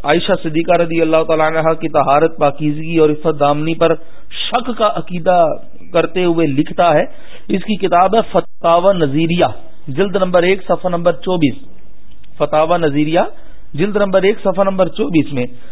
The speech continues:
لکھتا ہے کہ جب منافقین نے بہتان حضرت عائشہ پر باندھا، ایک مدت تک رسول صلی اللہ علیہ وسلم کو کس قدر اہتمام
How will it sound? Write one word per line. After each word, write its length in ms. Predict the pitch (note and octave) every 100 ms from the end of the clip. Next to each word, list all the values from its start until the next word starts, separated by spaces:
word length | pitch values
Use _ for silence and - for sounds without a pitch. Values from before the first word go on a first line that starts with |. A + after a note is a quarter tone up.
| - D#3+
لکھتا 380 | E3 F3+ A3 G#3
ہے 100 | A3
کہ 120 | A3
جب 160 | G#3+
منافقین 840 | G3+ F3+ F3 F#3+ G3 F#3 F#3+ G3+ G3
نے 100 | F#3
بہتان 640 | E3+ D#3 D#3 D#3+ E3 B2 - - D3
حضرت 300 | D#3 E3+ E3
عائشہ 440 | D3 C#3 - E3 D#3+
پر 140 | D3
باندھا، 340 | C3 C#3 D3+ F3 - - - -
ایک 240 | E3 E3+
مدت 380 | D#3+ D#3 F#3 E3+
تک 160 | F#3 F3
رسول 540 | D3 D#3+ D#3+ F3+ G3 -
صلی 200 | E3 D#3+
اللہ 180 | D3+ D3
علیہ 500 | E3 E3+ E3 D3+ D3+
وسلم 520 | D3 D3+ D3 E3+ F3
کو 140 | F#3
کس 300 | F3 G3 -
قدر 260 | - E3 E3
اہتمام 640 | D#3+ D3 D3+ D3 D#3 F3